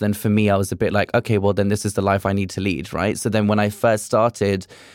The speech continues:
the idea of, like, drag and the idea of, like, sort of gender bending in performance,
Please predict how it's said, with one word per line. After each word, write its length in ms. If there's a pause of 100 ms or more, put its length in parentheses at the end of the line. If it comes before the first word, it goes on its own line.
(180)
the 140
idea 440
of, 260
like, 240
drag 440
and 100
the 60
idea 280
of, 140
like, 140
sort 180
of 40
gender 280
bending 300
in 80
performance, 600